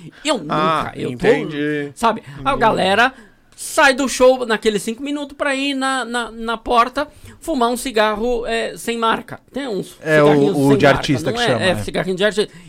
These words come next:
Speaker 1: Eu nunca, eu não fumo um cigarro de artista. Então, o que que todo mundo faz, que é comum no nosso meio, assim, mas você não?
Speaker 2: Ih, cara.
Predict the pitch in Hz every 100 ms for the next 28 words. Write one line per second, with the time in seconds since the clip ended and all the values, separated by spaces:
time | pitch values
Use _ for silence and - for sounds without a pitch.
0 | 123 156 320 359 320 - 160 185 320 403
1 | 440 - 160 - 139 - 135 - 156 185
2 | 170 190 190 294 285 226 - 254 - -
3 | 320 _ 392 403 370 262 233 208 214 -
4 | 359 370 392 320 302 311 - _ _ _
5 | 190 208 208 185 165 185 196 165 262 269
6 | 262 - _ _ 175 202 - 208 202 160
7 | - - _ - - - _ _ 214 202
8 | - 101 76 80